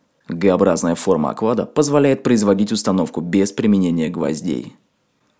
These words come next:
Фабрика «Твой дом» предлагает широкий модельный ряд межкомнатных дверей.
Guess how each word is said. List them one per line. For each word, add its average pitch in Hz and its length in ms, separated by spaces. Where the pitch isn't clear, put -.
Фабрика 95 500
«Твой 117 200
дом» 113 300
предлагает 147 560
широкий 143 480
модельный 98 440
ряд 85 240
межкомнатных 95 720
дверей. 107 560